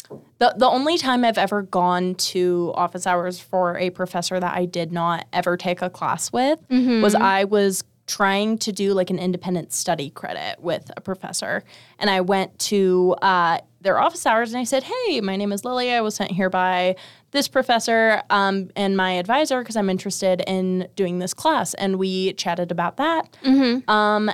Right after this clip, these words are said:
Speaker 1: and even though I didn't end up doing the independent study, I got to chat with a professor who I know has, like, a really cool background and some stuff I'm interested in. So
Speaker 2: Mm-hmm. I think
Speaker 1: that was
Speaker 2: that's
Speaker 1: cool.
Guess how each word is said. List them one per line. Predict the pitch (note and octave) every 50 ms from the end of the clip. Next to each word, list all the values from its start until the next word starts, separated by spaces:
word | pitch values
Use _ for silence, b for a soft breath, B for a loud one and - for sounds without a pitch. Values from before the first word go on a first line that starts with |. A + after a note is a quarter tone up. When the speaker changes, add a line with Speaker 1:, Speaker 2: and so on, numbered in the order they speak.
| - -
Speaker 1:
and | G#3 G#3+ G#3+ G#3 G#3 G#3 G3+ G3+ F#3
even | - G#3+ G#3+ A3+ A3+
though | G#3+ G#3
I | G3+ G3
didn't | F#3+ G3+ G3+ F#3
end | D#3+ G3 G3
up | F#3+ F3 F3+
doing | F#3+ F#3 F3+ F#3 F#3
the | F3+
independent | E3 F#3 F3+ F3+ F#3+ F#3 F3+ E3+ - -
study, | - - F#3 G3+ A#3 F#3+ F#3+
I | F#3+ F#3+
got | F#3 F#3+ E3+ - - -
to | - - G3+ F#3 F#3+ F#3 F#3+ F#3 F#3 F#3 - - _ _ _ _ _ _ _ _ _ _ _ _
chat | - - - F#3+ F3+ F3 -
with | - G3 F#3+ -
a | F#3+
professor | - G3+ F#3 - G3+ A3 A3+ - G3+ F#3+ G3 G3+
who | G3+ G3 F#3+ F#3+ F#3
I | - - F#3 F#3
know | F#3 F3+ F3+ F3+ F3+ F#3
has, | F#3 F#3 F#3 F#3 F#3
like, | F#3+ F#3 F3+
a | F#3 F#3
really | F3+ F#3 F3+ F3+ F3 F3+ F3+ F3+ F3+
cool | - - G3 F#3+ F3+
background | F3+ - E3+ A#3 - - G#3+ F#3 F3 F#3 G#3 A#3
and | - - G3 G3
some | - G3+ F#3+
stuff | - - F3+ E3+ -
I'm | F3+ F#3+ F#3+
interested | F#3+ A3 A3+ - C#4 - - - - - -
in. | - C4 C#4+ D4 D4+ D4+
So | E4+ G#4
Speaker 2:
Mm-hmm. | A4 - D4 A#3+ A3 G3+ G#3
I | A3 - - - -
think | D4+ E4
Speaker 1:
that | E4+
was | F#4+ F#4
Speaker 2:
that's | F#4+ F#4
Speaker 1:
cool. | A4+